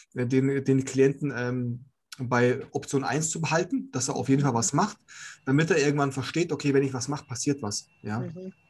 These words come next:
Speaker 2: Ja, ich hab bei ihr auch so einen Eindruck, so, die ist irgendwie, so viel experimentieren ist es, ähm, faul. Weißt du, so, sie hat mir gezeigt,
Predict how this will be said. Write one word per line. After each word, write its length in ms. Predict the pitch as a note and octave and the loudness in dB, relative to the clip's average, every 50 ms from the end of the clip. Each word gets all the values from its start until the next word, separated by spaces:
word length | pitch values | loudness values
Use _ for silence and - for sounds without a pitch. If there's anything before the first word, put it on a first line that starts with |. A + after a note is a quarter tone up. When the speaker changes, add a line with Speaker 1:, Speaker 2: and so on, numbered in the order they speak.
| _ _ _ _ - - - - - - | _ _ _ _ -20 -20 -20 -8 -2 2
Speaker 2:
Ja, 120 | G#3 G#3 | 2 2
ich 140 | G3+ - B3+ | 2 2 2
hab 140 | B3+ B3 - | 0 2 2
bei 120 | A#3 A3 A#3 | 2 2 4
ihr 220 | A#3+ B3 A#3+ A#3+ | 4 4 4 4
auch 100 | A3+ A#3 | 2 0
so 240 | - - A3 G#3+ G#3+ | -6 -8 -4 -4 -2
einen 340 | - - G#3 G3+ G3+ G3+ - | -2 -2 -2 -2 -2 -4 -4
Eindruck, 580 | - F#3+ G3 G#3+ A3+ G#3 A#3+ A3 A#3+ - - | -4 -2 -2 -2 -2 -2 -2 -6 -8 -10 -8
so, 200 | - - G#3+ G#3 G3 | -6 -4 -2 -2 -2
die 180 | G#3+ A3 - | -4 -6 -6
ist 200 | G3+ G3+ - - - | -8 -10 -12 -8 -4
irgendwie, 680 | A3 A3 G#3+ G#3+ A3 G#3+ G3+ - - G#3+ G#3+ G#3 G3+ - - - _ _ _ _ - | -2 -2 -2 0 -2 -4 -4 -4 -2 -2 0 -2 -2 -4 -8 -20 _ _ _ _ -8
so 140 | - G#3 G3+ | -4 -4 -4
viel 260 | - - B3 A#3 G#3+ | -2 -2 -2 -2 -2
experimentieren 1040 | A3 G#3 - - - - A3 G#3+ G#3+ G#3+ G#3+ G#3 G3 - - A#3 A3 A3 G#3+ G#3+ | -2 -4 -6 -8 -4 -2 0 0 2 2 0 -2 -2 -2 0 2 2 2 2 0
ist 220 | G#3 G3 - - A3 | -2 -4 -4 -4 -4
es, 200 | G3+ G3 - - | -4 -4 -6 -6
ähm, 460 | - F#3 G3 F#3+ F#3+ F#3+ F#3+ F#3+ F#3+ _ _ _ _ _ _ _ _ - - - | -4 0 0 0 0 0 -2 -6 -6 _ _ _ _ _ _ _ _ -12 -4 0
faul. 360 | F#3 F#3+ F3+ F3 E3+ D#3+ D3+ | 2 2 2 2 0 -2 0
Weißt 260 | F3 F#3+ F#3+ G3 - | 0 0 0 0 -2
du, 40 | A3+ | -2
so, 220 | G3+ A3+ G#3+ G#3+ | 0 2 2 2
sie 160 | G#3+ F#3+ A3 | 2 2 0
hat 160 | G#3+ A3+ - - | 0 0 -2 -2
mir 160 | A3 G#3+ G3+ | -4 -4 -2
gezeigt, 480 | - G#3 G3 D#3 - A3+ B3 C#4 C#4 | -4 -6 -6 -4 -2 -2 -2 -2 -2